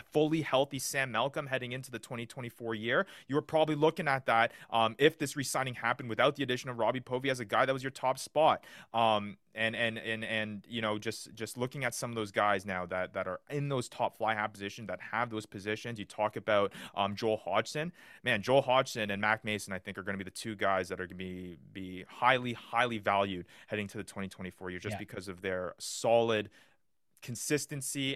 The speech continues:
Speaker 1: and confidence that they're gonna be, you know, at that fly half position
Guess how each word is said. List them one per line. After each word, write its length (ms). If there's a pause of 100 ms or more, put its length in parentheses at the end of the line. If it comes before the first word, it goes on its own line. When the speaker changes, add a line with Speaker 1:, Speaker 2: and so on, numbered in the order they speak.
Speaker 1:
and 220 (140)
confidence 560
that 140
they're 140
gonna 180
be, 420 (500)
you 80
know, 200
at 240
that 220
fly 180
half 200
position 280